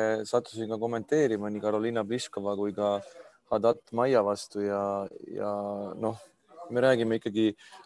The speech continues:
absoluutselt praegu võib-olla, noh, maailma parimatest, äh, murul, murul olevatest mängijatest,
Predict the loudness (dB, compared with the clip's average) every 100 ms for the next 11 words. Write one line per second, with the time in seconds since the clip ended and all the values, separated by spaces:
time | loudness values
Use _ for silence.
0 | 0 0 4 4 4 2 -2 0 4 4
1 | 6 4 4 4 4 6 6 6 4 0
2 | -6 -14 -14 -12 0 4 4 4 4 6
3 | 6 4 2 -2 -6 -4 -2 0 -2 _
4 | -20 -20 _ -6 -2 2 6 8 8 6
5 | 0 4 8 10 10 8 6 2 2 4
6 | 4 4 2 0 -10 -6